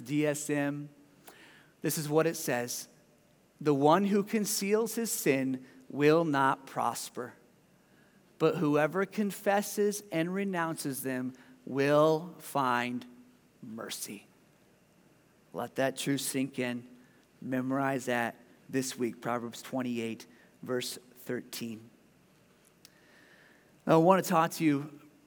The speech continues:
for those of you, just maybe just be a few of you this morning, 'cause most of this message relates to believers. But there are some of you this morning, you don't have a relationship with God. You don't know him.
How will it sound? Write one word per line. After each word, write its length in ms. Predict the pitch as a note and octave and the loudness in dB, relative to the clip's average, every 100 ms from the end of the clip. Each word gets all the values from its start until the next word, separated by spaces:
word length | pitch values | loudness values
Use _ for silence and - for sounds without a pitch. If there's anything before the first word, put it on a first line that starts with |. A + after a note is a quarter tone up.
| _ _ - | _ _ -14
for 80 | |
those 260 | - D3 D3+ | 0 2 2
of 100 | C3+ | 2
you, 100 | C#3+ | 2
just 180 | C#3 D3 | 2 0
maybe 240 | D3+ D#3 | 2 2
just 180 | D#3 - | -4 -4
be 140 | E3+ | 0
a 20 | D3+ | 0
few 300 | D3+ E3 E3 | 0 0 0
of 100 | C3 | 0
you 80 | |
this 240 | B2+ B2+ - | -4 -4 -6
morning, 380 | C3+ C3 C3 D3+ - | -6 -4 -6 -10 -4
'cause 180 | D#3+ | -2
most 320 | C#3 D3+ F3+ - | 0 2 2 0
of 40 | |
this 200 | C#3+ C#3+ | 0 0
message 360 | D3+ C#3+ C#3+ C3 | 0 -2 0 -2
relates 440 | C3 C3 C3+ C3 | -2 0 0 0
to 120 | - C3 | -8 -8
believers. 680 | C3 C3+ C3+ A#2 A#2+ - - - _ _ _ _ _ - | -4 -4 -4 -8 -12 -18 -20 -20 _ _ _ _ _ 0
But 160 | C#3+ | 2
there 180 | E3+ D#3+ | 6 6
are 60 | D#3 | 6
some 300 | D#3 G3 A#3+ | 4 2 2
of 100 | F#3 | 0
you 100 | C#3 | 0
this 220 | C3+ - | -2 -6
morning, 420 | C#3 B2 B2 B2 - - - | -6 -4 -4 -6 -10 -20 -16
you 140 | - F3 | -6 -4
don't 160 | A3 | -2
have 260 | F3+ F#3 D#3 | -2 -2 -2
a 40 | |
relationship 720 | C3 A#2+ A#2+ A#2+ A#2 - B2 | -4 -4 -6 -8 -12 -12 -12
with 140 | A2+ - | -12 -8
God. 300 | A#2 A2 - _ _ _ _ _ _ _ _ _ _ _ _ _ _ _ | -6 -6 -10 _ _ _ _ _ _ _ _ _ _ _ _ _ _ _
You 220 | C3 F#3 | -2 0
don't 480 | F#3+ E3+ E3 E3+ - - - - | 0 2 2 2 -4 -12 -16 -8
know 360 | C#3 D#3 D#3+ | -2 0 0
him. 380 | D3 A#2 G#2+ F#2+ | -2 -6 -10 -14